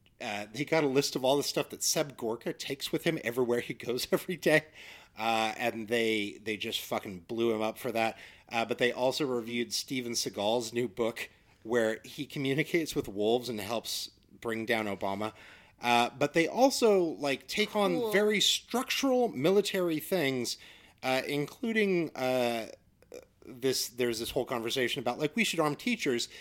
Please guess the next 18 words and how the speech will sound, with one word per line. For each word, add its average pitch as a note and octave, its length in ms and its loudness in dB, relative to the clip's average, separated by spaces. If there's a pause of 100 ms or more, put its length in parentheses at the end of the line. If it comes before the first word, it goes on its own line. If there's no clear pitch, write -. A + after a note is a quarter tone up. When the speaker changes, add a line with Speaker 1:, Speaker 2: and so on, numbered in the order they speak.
(320)
Speaker 1:
And E3+ 140 -2
so G3+ 140 -2
they A3 180 -2
had F3+ 420 0
a C#3+ 60 -6
very E3 340 -2
technical D#3 500 -4
conversation A2+ 720 -4
about, G#2 280 -2
like, G2+ 260 -6
if C3 120 -8
a A#2+ 60 -6
school A#3 600 2
was C#3+ 200 2
a C#3 60 2
base B2+ 360 0
in B2 80 -8
Afghanistan, G2+ 720 -4